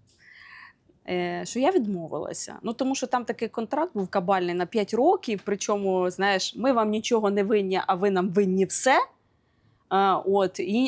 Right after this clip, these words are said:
і ми нічого не обіцяємо в плані того, що проект піде, але ви не маєте права протягом п'яти років зніматися в подібне шоу. І я, якби, прочитавши цей контракт і, м, проконсультувалася ще там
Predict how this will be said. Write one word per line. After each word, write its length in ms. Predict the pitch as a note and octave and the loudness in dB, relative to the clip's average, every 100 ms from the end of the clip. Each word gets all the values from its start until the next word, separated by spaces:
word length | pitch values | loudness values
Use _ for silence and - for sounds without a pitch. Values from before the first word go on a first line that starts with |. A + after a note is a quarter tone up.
| - | 2
і 100 | B3 | 4
ми 160 | C4 | 4
нічого 380 | B3+ A#3+ B3 A#3 | 2 0 0 2
не 140 | A3 G#3+ | 2 0
обіцяємо 680 | G3 G3 - A3 G3+ F#3+ | -2 -4 -4 0 0 -2
в 60 | F#3+ | -6
плані 280 | - G3+ F#3+ | -4 -4 -2
того, 240 | G#3 G#3 | -2 -4
що 160 | F#3 G3 | -4 -6
проект 360 | G3+ F#3+ F#3 - | 0 0 0 -6
піде, 280 | G3+ F3+ - | -4 0 2
але 200 | G3 G3 | 2 2
ви 140 | G3+ | 2
не 140 | G#3+ A3 | 2 2
маєте 380 | G#3 F3 F3 | 4 2 0
права 320 | F3+ F#3+ F3 E3+ | -4 -4 -4 -4
протягом 440 | F3 F3 F3+ F3 - | -4 -4 -6 -8 -4
п'яти 280 | F3 E3+ F3+ | -4 -2 -2
років 260 | F3 F3 | -2 -4
зніматися 520 | E3+ F3+ E3 E3 - | -4 -2 -4 -6 -12
в 40 | F3 | -10
подібне 440 | - E3+ E3 E3 | -8 -6 -4 -6
шоу. 380 | - F#4 A#4+ - - - - - - | -4 2 2 2 -4 -20 -20 -20 -8
І 80 | - | 0
я, 100 | A3 | 2
якби, 200 | B3+ G#3 | 0 -2
прочитавши 1300 | G#3 G#3+ - A#3 G#3 G#3 - G3+ F#3+ F3+ F3+ F3 F3 - | -6 -6 -4 -2 0 0 -2 -2 0 -2 -2 -4 -6 -8
цей 340 | - F#3+ F#3 | -6 -2 -2
контракт 580 | - F#3 F#3+ F3+ F3 - | -2 -4 -2 -2 -2 -8
і, 240 | E3+ E3 - E3+ | -6 -6 -8 -10
м, 100 | D#3+ | -8
проконсультувалася 1160 | F3+ F3 F#3+ - F3+ - F#3+ F3 D#3+ D#3+ E3 | -8 -6 -8 -8 -10 -6 -2 0 -2 -4 -10
ще 200 | D#3+ - | -10 -12
там 160 | D#3+ | -14